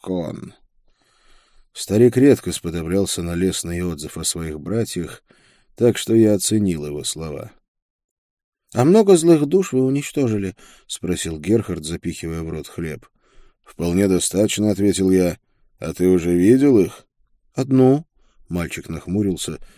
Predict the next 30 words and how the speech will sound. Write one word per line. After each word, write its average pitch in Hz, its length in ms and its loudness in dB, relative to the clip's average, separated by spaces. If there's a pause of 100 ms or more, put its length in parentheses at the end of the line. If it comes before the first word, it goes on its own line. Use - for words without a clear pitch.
(160)
и 85 100 -4
было 87 220 -2
понятно, 87 480 -4
что - 180 -8
это 87 160 -8
воспоминание 87 640 -4
ему 85 160 -6
слишком 85 500 -6
неприятно, 80 840 -8 (540)
но 123 140 2
почти 127 400 -2
тут 127 260 -2
же 101 120 -2
его 95 180 2
лицо 92 320 -2
разгладилось. 76 920 -10 (520)
«Господин 151 420 2
Иосиф 156 380 2 (400)
плеснул 151 520 4
на 147 60 4
нее 139 240 4
невидимым 139 560 4
огнем 147 420 2
и 117 40 4
убил 123 300 2
кинжалом. 113 600 -4 (360)
Было 117 240 -2
здорово 120 480 -2 (640)
и - 360 -8
страшно». 90 640 -10